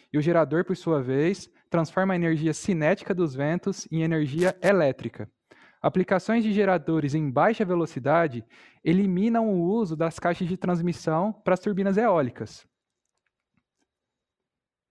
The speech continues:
Bom, os conversores eletrônicos fazem a interface entre a turbina e a rede elétrica, realizando o controle de potência ativa e reativa injetada na rede.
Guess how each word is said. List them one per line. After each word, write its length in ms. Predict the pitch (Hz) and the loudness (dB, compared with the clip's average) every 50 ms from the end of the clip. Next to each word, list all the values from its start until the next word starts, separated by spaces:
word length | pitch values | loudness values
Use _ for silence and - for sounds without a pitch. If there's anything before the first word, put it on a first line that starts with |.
| _ _ _ _ _ _ _ _ _ - _ _ _ _ _ _ _ _ - | _ _ _ _ _ _ _ _ _ -20 _ _ _ _ _ _ _ _ -8
Bom, 160 | 151 147 135 - | -8 -8 -6 -8
os 120 | 151 - | -8 -2
conversores 640 | - 208 214 208 202 180 - - 240 254 247 226 190 | 0 0 2 2 0 -2 0 2 2 2 2 2 2
eletrônicos 880 | 196 175 160 143 - - 180 190 202 170 143 - - 131 - - - - - | 4 4 2 2 0 -2 -2 0 0 0 -2 -4 -6 -10 -10 -10 -14 -4 2
fazem 260 | 170 165 160 170 180 | 2 2 2 2 0
a 80 | 170 170 | 0 0
interface 680 | 196 214 - 233 214 - - - 180 165 156 - 170 | 0 -2 -2 -2 -4 -4 -2 0 0 0 0 -2 -6
entre 200 | 156 - - 156 | -8 -8 -6 -8
a 40 | 139 | -8
turbina 560 | - - 151 143 127 151 175 208 214 233 - - | -4 -4 -4 -4 -2 -2 -2 0 0 0 0 2
e 80 | 202 | 2
a 80 | 208 196 | 2 2
rede 200 | 180 202 180 208 | 2 0 2 2
elétrica, 600 | 208 196 170 160 151 - 139 127 - 120 110 - _ _ _ _ _ _ _ _ _ | 2 4 4 2 2 0 -4 -10 -8 -10 -12 -12 _ _ _ _ _ _ _ _ _
realizando 460 | - 170 170 185 180 160 180 190 202 | -2 0 2 2 0 0 0 -2 -2
o 40 | 196 | -4
controle 420 | - 190 180 170 - 180 180 175 | -2 -2 -2 0 0 0 0 0
de 100 | 160 170 | -2 -4
potência 500 | - - 165 160 - 165 156 - - 156 | -4 -2 -4 -2 -2 -4 -4 0 2 0
ativa 540 | 139 - - - 175 190 214 214 220 220 - | 0 0 -2 -4 -2 -2 0 0 0 -2 -2
e 120 | - 202 196 | 0 -2 0
reativa 500 | 175 208 208 214 202 - - 190 180 196 | 2 2 2 0 0 -2 -6 -4 -2 0
injetada 420 | 185 190 185 180 - 175 165 180 | 0 0 0 0 0 0 0 0
na 120 | 170 196 202 | 0 0 0
rede. 440 | 170 165 156 139 123 110 113 - | 0 0 0 0 -2 -4 -8 -14